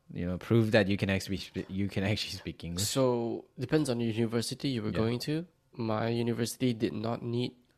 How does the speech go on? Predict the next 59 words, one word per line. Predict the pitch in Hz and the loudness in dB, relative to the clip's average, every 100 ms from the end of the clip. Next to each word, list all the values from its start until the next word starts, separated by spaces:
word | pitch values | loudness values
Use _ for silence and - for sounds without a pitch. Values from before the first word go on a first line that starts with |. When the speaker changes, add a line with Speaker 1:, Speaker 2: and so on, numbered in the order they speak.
| - | -2
Speaker 2:
uh, | |
require | 113 107 110 110 | 0 2 4 4
people | 117 110 110 | 2 -2 -2
to | 107 | -2
do | 107 110 | 0 0
toefl, | - 107 127 139 - | 0 -2 -2 -8 -8
Speaker 1:
Ah. | 143 170 - 151 - - | -16 -16 -18 -18 -12 -2
Speaker 2:
uh, | 104 | 2
because | 110 113 107 104 - | 4 4 2 0 0
I | 117 | 0
took | 107 113 | 2 0
a | 107 | -2
class | - 98 95 - - | 0 0 0 -6 -6
called | - 101 | -2 0
English | 104 101 98 | 0 -2 0
two. | 127 101 - _ - | 0 0 -10 _ -12
Speaker 1:
Ah, | 87 90 104 101 | -8 -6 0 2
Speaker 2:
Um, | 98 | 2
Speaker 1:
okay. | 90 | 0
Speaker 2:
it | 107 | 2
was | 104 | 2
a | - | 4
pretty | 113 | 4
advanced | 104 101 101 - | 4 4 0 0
class | 101 98 | -2 0
at | 101 | -2
that | 90 - | -4 -4
point. | 90 92 - _ _ | -8 -8 -12 _ _
So | - 98 98 98 | 0 4 4 2
Speaker 1:
Uh-huh. | - _ | -2 _
Speaker 2:
if | 123 117 | 0 4
you | 120 | 6
were | 113 | 8
able | 113 120 | 8 8
to | 113 104 - - 117 110 | 4 0 -2 -10 -12 2
do | 110 | 4
well | 110 117 | 6 6
in | 107 107 | 4 2
English | 101 104 - | 0 -2 -2
two, | 113 | 0
you | 107 | 2
didn't | 107 104 101 98 | 2 2 2 0
need | 104 - | -4 -4
to | 107 | -4
do | 104 104 | -2 -2
toefl. | 101 101 117 104 | -4 -6 -6 -6
Speaker 1:
So | - _ 98 | -10 _ -2
Speaker 2:
So, | |
Speaker 1:
I, | 90 | -2
I | 95 98 | -2 0
Speaker 2:
yeah, | 104 | 2
Speaker 1:
did | - | 4
Speaker 2:
I | 110 | 4
didn't | 107 101 | 2 2
have | 92 - | 0 -2
to. | 90 | -4
Speaker 1:
toefl, | 87 90 117 131 _ - | -4 -6 -10 -14 _ -10
and | 101 | -6
I, | 98 95 | -4 -4